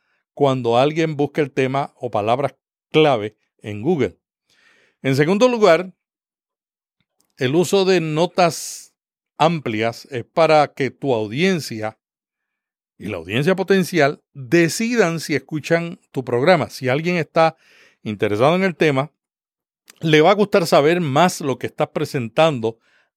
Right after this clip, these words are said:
antes de escucharlo. Las notas le confirmarán por qué deben escuchar ese capítulo de tu podcast y si deben dedicarle tiempo o no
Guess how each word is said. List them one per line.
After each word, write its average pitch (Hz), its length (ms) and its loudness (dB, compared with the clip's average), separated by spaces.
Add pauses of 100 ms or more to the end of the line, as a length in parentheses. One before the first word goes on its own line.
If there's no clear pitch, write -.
antes 139 360 0
de 143 80 -2
escucharlo. 110 800 -4 (360)
Las 139 280 0
notas 147 580 0
le 151 220 0
confirmarán 165 720 2
por 143 380 0
qué 226 200 2
deben 240 280 0
escuchar 175 540 0
ese 180 240 -2
capítulo 151 680 -2 (380)
de 117 280 -2
tu 120 220 -6
podcast 139 580 -2 (460)
y 233 260 2
si 190 260 -4
deben 190 680 0 (140)
dedicarle 139 800 -2
tiempo 143 640 -2
o 127 200 2
no 139 360 0